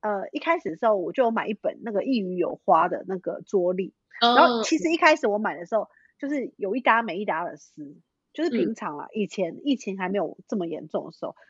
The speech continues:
Speaker 1: 以前都这样有一搭没一搭的撕，但，但从我开始 work from home 之后，我就是每一天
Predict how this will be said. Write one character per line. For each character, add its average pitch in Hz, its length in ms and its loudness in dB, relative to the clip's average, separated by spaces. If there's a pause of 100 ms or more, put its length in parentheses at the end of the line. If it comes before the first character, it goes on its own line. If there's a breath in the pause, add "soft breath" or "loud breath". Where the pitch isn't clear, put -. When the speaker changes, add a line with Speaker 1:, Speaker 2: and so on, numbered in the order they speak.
(180 soft breath)
Speaker 1:
以 233 140 -6
前 202 120 -2
都 220 100 4
这 226 100 4
样 190 160 4
有 170 160 0
一 - 20 2
搭 180 160 2
没 175 140 -6
一 185 80 -8
搭 156 180 -6
的 165 80 -12
撕， - 240 -14 (220 soft breath)
但， 339 340 2
但 403 160 4
从 220 300 2
我 165 120 0
开 262 200 -2
始 202 80 0
work 190 240 0
from 185 260 -6
home 165 160 -10
之 - 100 -8
后， 214 100 2
我 - 100 -6
就 202 100 -12
是 269 80 -2
每 233 220 0
一 220 160 -4
天 170 360 -6